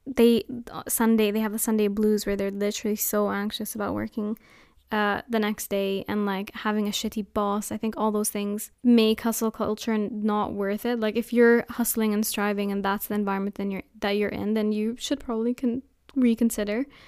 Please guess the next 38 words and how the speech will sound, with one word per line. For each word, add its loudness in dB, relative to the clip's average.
Um, 4
and 2
obviously 0
that's 0
s-, -6
such -4
a 0
lucky 0
statement -4
to -10
say -6
and, -2
like, -2
a -4
privileged -2
statement -8
for -8
me -6
to -16
say. -8
But 2
there's 6
actually 0
someone 2
called 0
Nicole -2
Purvey, 0
I -4
don't -2
know 0
how -2
to -12
<laughs> -10
pronounce -10
her -10
last -10
name, -6
um, 0